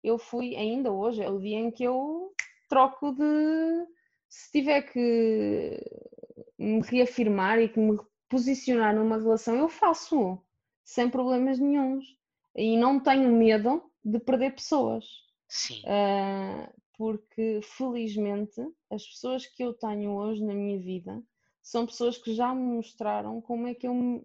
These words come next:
Speaker 1: mereço e como é que é possível eu ser tratada, sabes? Mesmo na, nesta questão da amizade,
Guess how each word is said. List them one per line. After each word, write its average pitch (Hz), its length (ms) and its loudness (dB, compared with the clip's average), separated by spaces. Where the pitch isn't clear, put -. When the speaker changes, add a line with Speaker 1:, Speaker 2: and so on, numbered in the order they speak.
Speaker 1:
mereço 247 600 -6
e 294 60 -6
como 294 260 -8
é 294 60 -8
que 294 540 -12
é 277 100 -8
possível 285 640 -8
eu 285 120 -6
ser 294 220 -10
tratada, 254 640 -8
sabes? 247 440 -8
Mesmo 269 320 -4
na, 302 640 -6
nesta 277 380 -2
questão 311 300 0
da 302 120 4
amizade, 311 720 2